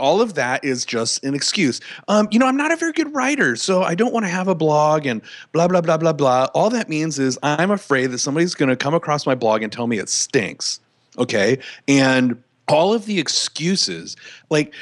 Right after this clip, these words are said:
there has never been a better time to be awesome.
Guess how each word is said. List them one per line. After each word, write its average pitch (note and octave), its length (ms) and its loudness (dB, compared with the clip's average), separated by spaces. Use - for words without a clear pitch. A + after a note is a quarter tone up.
there G#3 180 4
has D#3+ 180 0
never A#3 400 0
been G3 280 0
a B2+ 80 0
better D#3+ 400 -2
time - 680 -8
to E3+ 100 6
be A3+ 260 6
awesome. G#3+ 640 0